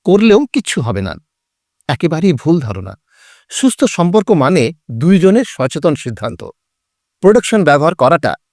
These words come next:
দায়িত্বশীলতা, শুধু শারীরিক নিরাপত্তা নয়, এটা মানসিক নিশ্চয়তারও প্রতীক। তুমি যদি না চাও, কেউ প্রোটেকশন ছাড়া কিছু করতে পারে না। এটা তোমার অবশ্যই নিয়ে অধিকার। আমি না চাইলে ও রাগ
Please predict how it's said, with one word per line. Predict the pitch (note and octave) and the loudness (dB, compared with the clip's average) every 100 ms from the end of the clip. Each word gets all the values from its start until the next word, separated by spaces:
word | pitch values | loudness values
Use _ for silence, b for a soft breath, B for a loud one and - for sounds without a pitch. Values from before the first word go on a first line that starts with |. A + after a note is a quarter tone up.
| - | -12
দায়িত্বশীলতা, | A#2 B2+ D3+ F#3+ - E3 F3 A#3+ D4 b b | -2 -2 0 0 0 -4 -2 -4 -6 b b
শুধু | - A#3 | 0 0
শারীরিক | B3 - E3+ A3 A3 | 0 0 2 2 4
নিরাপত্তা | D#3+ F#3+ A3+ A#3 | 4 4 2 0
নয়, | G#3+ A#3 G3+ G2 b - | 2 2 -2 -4 b 0
এটা | F#3 | 2
মানসিক | C3+ C#3 G#3 - B3+ _ _ | 2 2 2 0 -4 _ _
নিশ্চয়তারও | B2+ D3 D3+ - F#3 G3 G#3 B3 | -2 0 0 2 2 2 0 -4
প্রতীক। | - - F#2 _ _ _ _ _ _ - | -6 -10 -14 _ _ _ _ _ _ 0
তুমি | A3+ A#3 | 4 4
যদি | F#3+ F3 | 4 4
না | B2 A2 F3+ | 2 2 0
চাও, | - F2+ - _ _ _ | -2 -6 -8 _ _ _
কেউ | - B3 | 0 0
প্রোটেকশন | - D#3 F3 - F#3 | 2 0 0 0 -2
ছাড়া | E3+ D#3+ A3 _ _ | 0 0 0 _ _
কিছু | - - G3 | -8 -6 -2
করতে | E3+ D3 | -2 -2
পারে | A#2 F#2+ | -2 -2
না। | F#2+ D#2 _ _ - | -4 -8 _ _ -4
এটা | D#3+ | -4
তোমার | D#3 C#3 C#3+ C3+ _ _ _ - | -2 0 2 0 _ _ _ -2
অবশ্যই | D3 G3 - C3 G#2 _ - | 0 2 0 -2 -4 _ -6
নিয়ে | C3 C#3+ D#3 E3+ _ | 0 2 2 0 _
অধিকার। | B2+ A#2+ C3+ - - _ _ _ B B B B | -4 -4 -4 -10 -14 _ _ _ B B B B
আমি | G3 A#3+ | 4 6
না | F3+ D3+ | 4 2
চাইলে | G3 A3 F#3 A2 E2 _ - | 2 2 4 2 -4 _ 0
ও | F3 | 2
রাগ | B2+ D3+ | 4 0